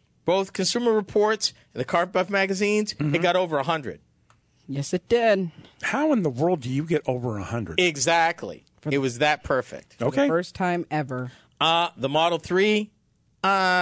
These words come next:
Speaker 1: uh, not so much.
Speaker 3: Not
Speaker 1: <laughs> Not so
Speaker 3: at
Speaker 1: much.
Speaker 3: all so much.
Speaker 1: The latest product from the fanatic from Fremont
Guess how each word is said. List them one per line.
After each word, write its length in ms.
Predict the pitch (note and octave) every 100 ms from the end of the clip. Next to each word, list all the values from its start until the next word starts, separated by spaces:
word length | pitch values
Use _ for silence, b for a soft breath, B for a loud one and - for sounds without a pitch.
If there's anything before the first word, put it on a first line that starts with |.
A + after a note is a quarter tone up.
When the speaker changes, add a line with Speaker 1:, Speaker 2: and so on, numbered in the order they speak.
| E3+
Speaker 1:
uh, 1080 | E3 D#3+ D3+ D3 C#3 C3+ B2+ A#2 A2+ G2+
not 220 | G2 G2+ -
so 120 | D#2+
much. 280 | D#2+ - D4+
Speaker 3:
Not 580 | D4+ - G4 - F3 D3+ B B
Speaker 1:
<laughs> 220 | B B
Not 440 | - A#2 C3 C3 -
so 120 | B2
Speaker 3:
at 40 |
Speaker 1:
much. 100 | A2
Speaker 3:
all 200 | C#3 C3
so 140 | C3 B2
much. 440 | A2 - - - - _ _ _ _ _ - B B B -
Speaker 1:
The 120 | A2+
latest 440 | C3 F3 E3+ -
product 460 | - F3 G3 G3+ -
from 240 | - C#3
the 80 | A#2
fanatic 580 | - B2 C3 D3+ E3 D#3+
from 200 | - A#2+
Fremont 640 | - A3+ A3+ A#2 G2 A2